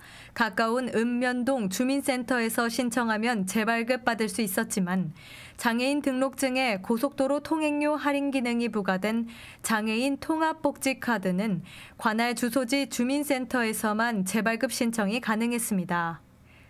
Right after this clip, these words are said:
이에 장애인 통합복지 카드도 전국 단위 재발급 신청이 가능하도록 내년 일월부터 개선하고,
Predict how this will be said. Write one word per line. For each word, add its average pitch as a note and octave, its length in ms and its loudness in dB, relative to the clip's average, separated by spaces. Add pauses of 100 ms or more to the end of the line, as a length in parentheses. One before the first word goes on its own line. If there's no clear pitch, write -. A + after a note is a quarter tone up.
(340)
이에 A3 420 2
장애인 B3+ 500 0
통합복지 D#4 680 0
카드도 A#3 680 0
전국 A#3 500 0
단위 A3+ 380 0
재발급 A3+ 500 0
신청이 C4 520 0
가능하도록 A3 1080 -2
내년 G3 340 0
일월부터 B3+ 600 0
개선하고, A3+ 800 -2